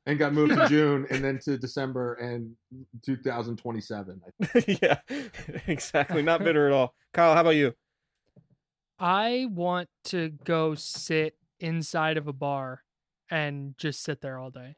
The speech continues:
Speaker 2: Maybe go to a different
Speaker 3: <laughs>
Speaker 2: bar. Hey, I never realized how much I enjoyed the actual going out experience of eating out at a restaurant.
Speaker 3: Yeah.
Speaker 2: Like, being in the restaurant, the actual ambiance. Uh, and the same thing goes for bars as well. And yeah, just the idea of being able to,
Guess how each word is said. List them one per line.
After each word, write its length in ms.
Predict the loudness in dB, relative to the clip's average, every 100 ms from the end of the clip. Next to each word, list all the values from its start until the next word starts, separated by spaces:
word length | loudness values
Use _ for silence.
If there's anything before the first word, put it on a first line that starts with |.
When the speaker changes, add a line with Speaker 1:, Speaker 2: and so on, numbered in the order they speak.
| -10
Speaker 2:
Maybe 220 | -6 -4
go 100 | -2
to 100 | 0
a 60 | 0
different 380 | 0 -2 -4 -6
Speaker 3:
<laughs> 0 |
Speaker 2:
bar. 360 | -8 -8 -10 _ _ _ _ _ _ -10
Hey, 120 | -8 -2
I 100 | 0
never 240 | 2 0
realized 440 | 2 2 4 2 0
how 100 | 0
much 200 | 0 0
I 80 |
enjoyed 360 | -2 -2 0 0
the 100 | 0
actual 360 | 0 0 -2 -2
going 340 | -2 -2 -4
out 220 | -6 -8
experience 520 | -8 -8 -4 -2 -2 -6
of 160 | -8 -10 -10
eating 260 | -6 -4 -2
out 200 | -4 -4
at 60 |
a 40 | -6
restaurant. 460 | -6 -8 -8 -10 -12 _ _ _ _ _ -6
Speaker 3:
Yeah. 280 | 0 0 0 _ _ -2
Speaker 2:
Like, 160 | -2 2
being 240 | 0 0
in 80 | 0
the 80 | 0
restaurant, 420 | -2 -2 -6 -6
the 80 | -6
actual 260 | -6 -6
ambiance. 680 | -6 -6 -6 -6 -8 -12 -20 _ -10
Uh, 60 |
and 260 | -8 -6 -6
the 60 |
same 240 | -4 -4 -2
thing 140 | -2
goes 220 | 0 -2
for 140 | -2 -8
bars 440 | -4 -4 -2 -4
as 160 | -6 -6
well. 340 | -4 -4 -4
And 380 | -6 -6 -6 -4
yeah, 180 | -2 0
just 320 | -2 -6 -8
the 160 | -2 2
idea 400 | 2 2 2 2
of 80 | 0
being 200 | -2 -4
able 160 | -4 -2
to, 300 | -2 -2